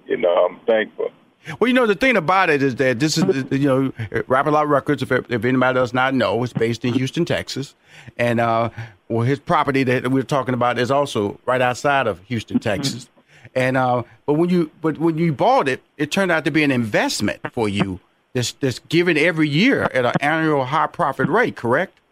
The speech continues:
Speaker 2: That one thousand acres.
Speaker 1: Yeah, exactly. Yes, it's, um, and that was one of the, the reasons. Uh, you know, I looked at several uh, ranches, several pieces of property, and it was, this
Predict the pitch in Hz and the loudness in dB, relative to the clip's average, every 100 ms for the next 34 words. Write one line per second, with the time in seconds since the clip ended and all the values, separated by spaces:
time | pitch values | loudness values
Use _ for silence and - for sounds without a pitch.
0 | _ 123 120 135 139 135 113 123 107 - | _ -4 -2 0 0 -2 0 -2 -2 -6
1 | - - - - _ _ _ _ _ _ | -20 -10 -4 -4 _ _ _ _ _ _
2 | 101 101 95 92 92 90 107 98 - 85 | 0 4 4 4 2 2 2 0 -4 -6
3 | 82 82 85 - 82 - 92 87 85 82 | -2 0 0 0 -6 0 2 4 4 0
4 | - - - 104 131 131 107 117 110 101 | -6 -20 -4 2 2 2 0 0 2 2
5 | 95 - - 92 95 110 104 92 92 85 | 0 -2 -2 0 2 2 2 2 0 2
6 | 92 90 85 82 - - 90 90 90 107 | 2 4 4 2 -2 -6 -2 2 2 2
7 | 104 98 95 - 117 107 87 90 80 - | 0 0 0 0 0 2 0 -2 -2 -8
8 | _ _ _ - 85 85 85 107 110 - | _ _ _ -2 2 2 2 2 2 -2
9 | 90 82 - 113 98 92 - 110 95 - | -6 -6 0 0 2 -2 -2 -2 -2 -2
10 | 85 85 - 120 107 - 85 - - _ | -2 -2 0 0 0 0 -2 -2 -10 _
11 | _ - 92 87 90 87 87 82 - _ | _ -2 0 2 2 2 0 -2 -10 _
12 | 107 117 | 0 0